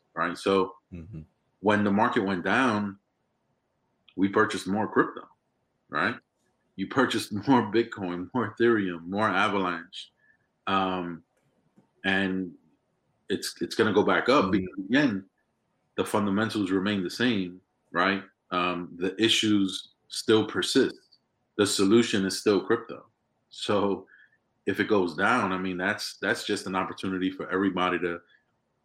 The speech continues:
Speaker 1: get in at a, at a great price and, and, and watch their investment grow.
Speaker 2: Yeah. Yeah, I don't, uh, I don't quite understand the herd.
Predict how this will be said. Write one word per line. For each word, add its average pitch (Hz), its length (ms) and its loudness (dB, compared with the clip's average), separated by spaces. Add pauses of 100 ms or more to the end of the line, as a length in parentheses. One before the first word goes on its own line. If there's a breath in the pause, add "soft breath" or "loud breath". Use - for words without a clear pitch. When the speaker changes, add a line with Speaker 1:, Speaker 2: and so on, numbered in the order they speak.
(160)
Speaker 1:
get 98 220 6
in 101 480 4 (100)
at 92 120 0
a, 92 260 0
at 92 100 0
a 90 40 2
great 92 320 2
price 110 400 2
and, 85 200 -4 (140)
and, 87 300 -6
and 87 160 -6
watch 90 300 -2
their 82 180 0
investment 82 460 -4
grow. 120 260 -2 (2250)
Speaker 2:
Yeah. 87 220 -4 (960)
Yeah, 107 280 4
I - 20 4
don't, 113 380 -2
uh, 95 400 -2 (240)
I 120 40 -2
don't 131 140 2
quite 127 180 2
understand 95 580 -2
the 82 80 -6
herd. 98 380 -2